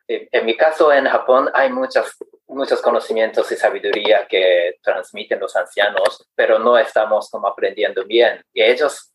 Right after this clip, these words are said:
eh, saben muy bien de cómo manejar las cosas de la naturaleza y de, de esto. Y creo que eso existe en diferentes lugares, en, creo que en todos los lugares,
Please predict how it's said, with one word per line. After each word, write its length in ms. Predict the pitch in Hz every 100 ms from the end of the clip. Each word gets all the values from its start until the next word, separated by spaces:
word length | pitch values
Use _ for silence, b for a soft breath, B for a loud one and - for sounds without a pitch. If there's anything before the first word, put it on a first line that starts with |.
| - - 113
eh, 240 | 107 104
saben 320 | - 120 120
muy 220 | 110 120 113
bien 260 | 123 135
de 140 | 117 -
cómo 240 | 120 113
manejar 440 | 104 95 92 104
las 220 | 98 90 -
cosas 340 | 98 98 92
de 80 | 92
la 100 | 92
naturaleza 880 | 92 92 92 90 104 104 - 98 95
y 80 | 92
de, 120 | 90
de 420 | - - 95 92
esto. 400 | 117 120 - - _ -
Y 100 | -
creo 220 | 135 151
que 80 | 147
eso 180 | 147 151
existe 880 | 123 - 135 - 135 120 110 107
en 140 | 110 107
diferentes 500 | 104 104 104 - -
lugares, 680 | 104 113 110 92 - - _
en, 340 | 107 95 92 _ - -
creo 200 | 131 -
que 120 | 123
en 140 | 101
todos 320 | - 127 123 120
los 240 | 92 -
lugares, 580 | 90 95 110 90 -